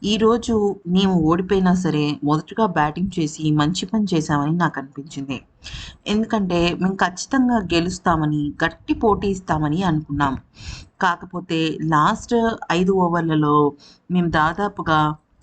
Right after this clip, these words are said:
యాభై ను-, యాభై నాలుగు నుంచి యాభై ఐదు పరుగులు రాబట్టగలిగాము. అది మాకు మంచి కాన్ఫిడెన్స్‌ని అందించింది. కానీ బౌలింగ్లో మాత్రం మేము పూర్తిగా విఫలమైపోయాము. బౌలింగ్లో మేము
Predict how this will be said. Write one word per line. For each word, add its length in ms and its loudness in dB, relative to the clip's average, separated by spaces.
యాభై 400 0
ను-, 280 -4
యాభై 260 0
నాలుగు 280 0
నుంచి 540 0
యాభై 400 0
ఐదు 120 -2
పరుగులు 320 -2
రాబట్టగలిగాము. 880 -2
అది 160 -2
మాకు 280 0
మంచి 380 0
కాన్ఫిడెన్స్‌ని 760 0
అందించింది. 680 0
కానీ 280 0
బౌలింగ్లో 520 0
మాత్రం 440 -2
మేము 160 0
పూర్తిగా 500 -4
విఫలమైపోయాము. 1000 -2
బౌలింగ్లో 640 2
మేము 540 2